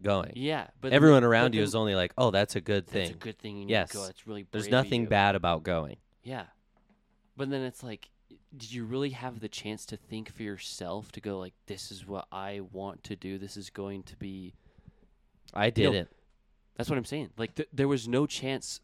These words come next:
Speaker 2: I mean, a lot of these kids don't get a chance to, like, say their piece. They just go, "I was told to. This is what I
Speaker 1: Yeah.
Speaker 2: live."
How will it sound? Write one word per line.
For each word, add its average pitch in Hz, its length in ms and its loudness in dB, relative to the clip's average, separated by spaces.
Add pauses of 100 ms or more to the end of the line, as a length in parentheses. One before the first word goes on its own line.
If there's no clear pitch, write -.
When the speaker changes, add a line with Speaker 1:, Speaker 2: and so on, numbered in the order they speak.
(120)
Speaker 2:
I 131 60 0
mean, 135 120 2
a 104 60 0
lot 113 160 -4
of 175 40 -10
these 143 180 -8
kids 92 240 -10
don't 107 160 -8
get 113 120 -8
a 104 40 -2
chance - 440 -8
to, 101 240 -4
like, - 360 -14 (880)
say 117 320 0
their 110 180 2
piece. - 580 -8 (260)
They 113 100 -2
just 113 240 -4
go, 107 240 0 (340)
"I 98 120 4
was 95 220 -2
told 107 280 2
to. 135 400 2
This 107 180 -4
is 104 100 -4
what 104 140 2
I 104 60 2
Speaker 1:
Yeah. 104 140 0
Speaker 2:
live." 117 420 0